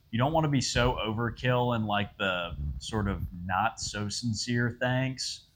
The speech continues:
that they keep doing it. And you're just like, oh, like, to the point it becomes a burden. You know what I mean? Like, you just, you wanna be honest with people, but you also wanna be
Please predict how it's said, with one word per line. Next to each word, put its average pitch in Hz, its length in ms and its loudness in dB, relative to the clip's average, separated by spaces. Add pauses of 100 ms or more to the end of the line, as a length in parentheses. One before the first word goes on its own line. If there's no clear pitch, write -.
(280)
that 104 400 2
they 101 140 0
keep 117 480 2 (160)
doing 101 360 2
it. 95 180 -2
And - 60 -12
you're 101 100 -2
just 98 260 0
like, 90 260 -2
oh, 113 240 2
like, 110 200 -2 (140)
to 147 100 -2
the 139 80 2
point 160 260 2
it 127 60 0
becomes 117 340 0
a 90 60 0
burden. 82 560 -2
You 87 100 -12
know 95 140 -6
what 98 80 -4
I 98 80 -6
mean? 104 460 -6 (500)
Like, 107 120 0
you 113 80 4
just, 151 340 0
you 131 100 -2
wanna 175 180 10
be 139 120 6
honest 120 360 2
with 131 140 -4
people, 139 320 4
but 113 200 0
you 117 80 2
also 135 260 2
wanna 113 260 4
be 98 420 0